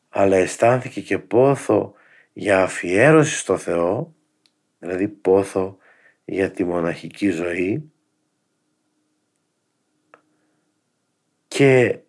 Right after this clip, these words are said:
αυτό το έβλεπε και στη συναναστροφή του με τους άλλους ανθρώπους και ακόμα με αυτές τις κόρες του πρίγκιπα, τις οποίες δεν έβλεπε με ένα πονηρό τρόπο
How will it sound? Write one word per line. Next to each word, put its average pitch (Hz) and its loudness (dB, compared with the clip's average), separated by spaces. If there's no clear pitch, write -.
αυτό 123 0
το - 0
έβλεπε 208 0
και 165 0
στη 151 -6
συναναστροφή 113 -2
του 160 -2
με 110 0
τους - -6
άλλους 139 2
ανθρώπους 90 -4
και - -2
ακόμα 139 -2
με 131 0
αυτές 143 -4
τις - -12
κόρες 139 2
του - -10
πρίγκιπα, 85 -10
τις - -8
οποίες 170 2
δεν 196 2
έβλεπε 202 2
με 135 2
ένα 117 2
πονηρό 98 2
τρόπο 92 2